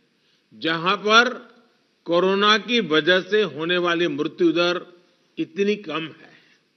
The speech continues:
भारत ने जिस तरह कोरोना के खिलाफ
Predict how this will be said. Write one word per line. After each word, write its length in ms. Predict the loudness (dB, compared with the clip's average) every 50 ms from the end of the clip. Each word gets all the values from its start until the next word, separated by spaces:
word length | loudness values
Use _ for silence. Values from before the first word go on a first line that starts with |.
| _ _ _ _ _ _ _ _ _ _ _ -20 -20 _ _ _ -14
भारत 360 | -6 -4 -2 -2 -2 -4 -6 -4
ने 140 | -4 -4
जिस 400 | -4 -6 -4 -4 -4 -4 -4 -4
तरह 340 | -6 -6 -6 -6 -8 -12 -16 -20 _ _ _ _ _ _ _ _ _ _ _ _ _ _ _ _ _ -6
कोरोना 480 | -4 -2 0 0 0 2 2 0 0
के 180 | 0 0 -2 -2
खिलाफ 360 | -2 -4 -4 -2 -2 -2